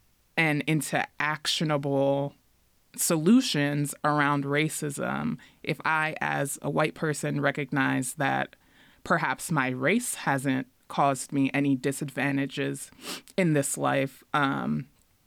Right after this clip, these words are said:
how might I discover more about how that is not the case for other people, such as Black people, Indigenous people, Latino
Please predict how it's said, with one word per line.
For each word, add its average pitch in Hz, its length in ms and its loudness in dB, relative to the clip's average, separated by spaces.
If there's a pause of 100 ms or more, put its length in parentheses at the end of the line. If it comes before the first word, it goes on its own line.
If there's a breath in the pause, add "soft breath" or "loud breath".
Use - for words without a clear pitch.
(200)
how 208 120 6
might 175 260 4
I 165 100 2
discover 151 500 0
more 143 200 2
about 139 300 2
how 156 200 2
that 143 260 -2
is 147 160 -2
not 143 280 0
the 147 80 -4
case 135 360 -4
for 143 360 0
other 147 220 0
people, 156 360 0
such 139 260 -4
as 143 140 -4
Black 147 340 0
people, 135 400 -4
Indigenous 143 640 -4
people, 135 360 -6
Latino 143 720 -2